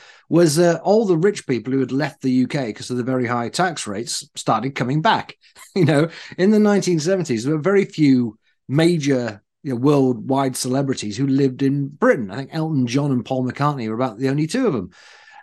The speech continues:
Um, you know, John Lennon was in New York, Ringo Starr was in L A, uh, Michael Caine, David Bowie, Rolling Stones, all these people were, you know, Rolling Stones exiled on Main, Main Street. They went to France <laughs> because the tax rate was so high in, in Britain, right? That's how high the tax rates were.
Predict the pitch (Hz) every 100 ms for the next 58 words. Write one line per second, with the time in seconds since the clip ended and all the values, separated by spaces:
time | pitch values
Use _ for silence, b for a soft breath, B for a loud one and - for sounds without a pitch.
0 | - 127 127 127 131 170 127 110 131 143
1 | 190 185 160 143 123 127 120 123 127 127
2 | 120 123 117 123 135 135 131 - 139 139
3 | 123 131 131 131 135 135 135 135 113 113
4 | 117 120 123 131 135 147 143 131 - 135
5 | 139 139 135 139 139 123 135 139 139 135
6 | 127 139 147 143 139 - 143 139 170 202
7 | 180 151 - 131 - 92 B B B B
8 | 139 143 143 170 120 175 170 214 - 143
9 | - 147 151 156 226 208 190 233 214 -
10 | 107 147 185 190 - 208 269 180 - -
11 | - - 135 - 98 - - 110 131 131
12 | 117 - 113 101 113 110 110 120 107 110
13 | 113 87 117 175 185 165 143 131 131 117
14 | 208 202 135 110 110